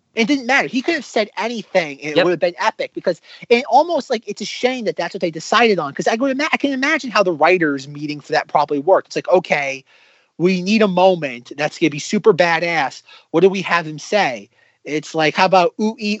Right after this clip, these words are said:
Speaker 1: ooh, ah, ah, bing, bang, wah, wah, bing, bang?" No,
Speaker 2: <laughs>
Speaker 1: people will get mad at that 'cause we're not taking it seriously.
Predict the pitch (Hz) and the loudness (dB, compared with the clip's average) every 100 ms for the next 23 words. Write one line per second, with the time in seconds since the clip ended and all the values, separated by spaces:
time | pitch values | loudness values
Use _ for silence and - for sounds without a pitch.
0 | 214 233 196 190 196 170 147 190 175 185 | -4 2 4 6 6 6 2 -4 0 -2
1 | 190 165 180 175 175 165 208 156 127 107 | -2 -4 -2 0 -2 -2 -4 -4 -6 -10
2 | _ _ _ 165 190 196 190 185 208 185 | _ _ _ 4 6 6 4 2 0 0
3 | 151 165 160 147 143 135 - 151 143 - | -6 -6 -8 -8 -8 -10 -12 -10 -10 -10
4 | 135 143 127 202 185 127 - 120 107 | -10 -10 0 6 6 6 0 -6 -6